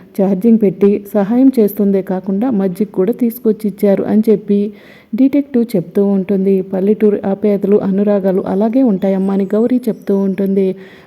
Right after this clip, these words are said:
"అవునండి, మీరు ఒక్కరే ఇంట్లో ఉంటారా?" అని డిటెక్టివ్ అడుగుతూ ఉంటుంది. "లేదమ్మా,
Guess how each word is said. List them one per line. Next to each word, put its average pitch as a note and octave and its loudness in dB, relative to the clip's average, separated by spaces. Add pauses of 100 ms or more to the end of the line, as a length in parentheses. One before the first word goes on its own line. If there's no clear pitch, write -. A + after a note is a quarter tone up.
"అవునండి, G3+ 0
మీరు G3+ 2
ఒక్కరే G3 0 (100)
ఇంట్లో G3+ 0
ఉంటారా?" G3 0
అని G3+ 0
డిటెక్టివ్ G3 0
అడుగుతూ F#3+ 0
ఉంటుంది. G3+ 2 (160)
"లేదమ్మా, G3 2